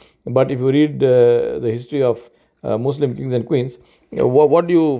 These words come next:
what do you find in that history? We find the opposite of all this. Right? We find the opposite of all this. And of course, we have in, in convenient, uh, fatwas, uh, which, uh, different people have given,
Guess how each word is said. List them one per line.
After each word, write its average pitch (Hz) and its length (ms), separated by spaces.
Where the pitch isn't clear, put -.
what 151 200
do 156 60
you 143 60
find 131 200
in 113 80
that 90 80
history? 92 300
We 147 160
find 180 280
the 185 60
opposite 185 400
of 190 80
all 120 140
this. - 260
Right? - 200
We 113 120
find 151 260
the 127 60
opposite - 260
of - 80
all 92 120
this. 98 200
And 269 100
of 277 140
course, 233 180
we 180 100
have 156 320
in, 147 180
in 131 100
convenient, 147 640
uh, 127 280
fatwas, 139 600
uh, 113 220
which, 120 320
uh, 113 160
different 120 340
people 120 240
have 110 160
given, 117 260